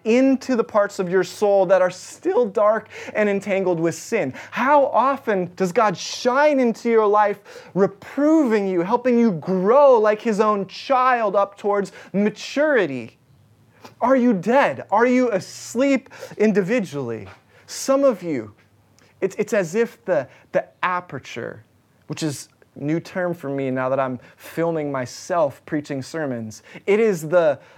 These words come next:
it is the, the amount of light that the camera can take in. So for some of you, the aperture is so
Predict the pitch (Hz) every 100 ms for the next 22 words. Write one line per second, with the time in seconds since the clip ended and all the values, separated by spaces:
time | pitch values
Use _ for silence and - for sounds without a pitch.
0 | - - 185 220 190 156 175 175 156 143
1 | 170 151 147 151 160 202 208 185 139 135
2 | 143 160 123 120 - - _ 156 143 151
3 | 170 165 156 147 - 135 131 156 139 156
4 | 131 110 98 _ _ - - - - -
5 | 208 - - 269 247 196 208 170 190 -
6 | - 175 208 240 - 185 - - 147 127
7 | - 170 170 127 - - - - - 233
8 | 240 247 247 247